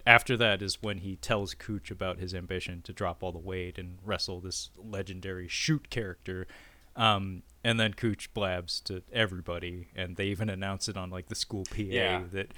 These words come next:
Speaker 1: <laughs> like, "Loudon Swain's gonna do the thing." It's like, "Oh, fuck you, Cooch." <laughs>
Speaker 2: Well, he told the team that he wants to wrestle at one seventy-eight, but then the coach pulls him aside and says, "I actually wanna get down to one sixty-eight." He has to drop two weight classes to, to wrestle this guy,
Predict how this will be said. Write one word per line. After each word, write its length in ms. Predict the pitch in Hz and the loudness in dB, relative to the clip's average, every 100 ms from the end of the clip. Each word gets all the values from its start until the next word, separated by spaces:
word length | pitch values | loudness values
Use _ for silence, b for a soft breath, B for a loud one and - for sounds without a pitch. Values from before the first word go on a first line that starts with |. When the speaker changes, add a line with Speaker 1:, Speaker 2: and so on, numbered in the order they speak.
| B 233 | B 0
Speaker 1:
<laughs> 240 | 165 - | 10 12
like, 200 | 208 151 | 12 12
"Loudon 300 | 165 180 165 | 12 10 10
Swain's 460 | 139 196 190 165 147 | 6 6 6 6 6
gonna 240 | 170 147 | 8 8
do 300 | 127 147 170 156 | 8 8 8 8
the 100 | 135 | 6
thing." 400 | - 190 175 135 | 8 8 6 4
It's 120 | 123 | 0
like, 100 | - | -4
"Oh, 340 | 143 135 95 87 | 0 0 0 -4
fuck 420 | - - 147 - | -10 -8 -8 -4
you, 260 | 131 143 113 | -2 0 0
Cooch." 520 | - 151 220 - - - | 2 4 10 10 12 8
<laughs> 80 | |
Speaker 2:
Well, 160 | 139 147 | 8 6
he 140 | 156 139 | 4 4
told 380 | 190 214 208 143 | 4 4 4 0
the 80 | |
team 360 | 131 - 147 156 | 0 0 0 2
that 140 | 131 | 2
he 60 | 117 | 2
wants 260 | 113 113 - | 0 -2 -2
to 60 | |
wrestle 280 | 110 104 104 | 0 0 -2
at 60 | 90 | -2
one 180 | 104 95 | -2 0
seventy-eight, 760 | 110 92 85 92 120 90 - | 0 0 2 6 6 6 2
but 120 | 101 117 | 0 4
then 340 | 113 101 73 | 4 2 -2
the 120 | 95 | -2
coach 320 | - 127 113 | 6 6 6
pulls 200 | - 107 90 | 4 2 4
him 60 | |
aside 300 | 87 - 110 | 2 6 8
and 100 | 104 | 8
says, 120 | 104 87 | 4 8
"I 80 | |
actually 240 | 107 113 107 | 8 6 2
wanna 120 | 90 | 0
get 120 | 87 | 0
down 160 | 95 90 | 0 -2
to 40 | |
one 200 | 87 85 | -2 0
sixty-eight." 680 | - 143 - - 82 67 - | 4 6 6 2 -2 -2 2
He 80 | 107 | 4
has 120 | 113 | 4
to 80 | 104 | 2
drop 300 | 85 - - | 2 0 2
two 200 | - 233 | 4 8
weight 240 | 139 101 | 8 8
classes 560 | - 85 67 - 65 - | 6 2 2 -2 -4 -6
to, 300 | - 92 67 52 | -4 -2 -2 -6
to 140 | - | -4
wrestle 260 | 87 78 78 | -2 -2 -4
this 180 | 67 - | -4 -2
guy, 280 | 76 69 | -2 -2